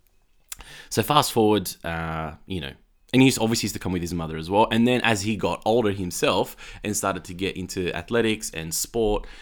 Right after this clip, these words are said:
he then s-, uh, he then became a patient of mine.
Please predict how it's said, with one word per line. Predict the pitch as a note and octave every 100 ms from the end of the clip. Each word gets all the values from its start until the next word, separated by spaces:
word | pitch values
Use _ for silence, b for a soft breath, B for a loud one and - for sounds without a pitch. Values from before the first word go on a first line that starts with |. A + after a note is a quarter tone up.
| B B
he | C3+ C#3+
then | G2+
s-, | G2 -
uh, | G#2+
he | G2 A#2+
then | G2+ F#2+
became | F2+ F#2 F2+ E2+
a | F2
patient | - F#2 - E2+
of |
mine. | F#2+ G#2+ G2 E2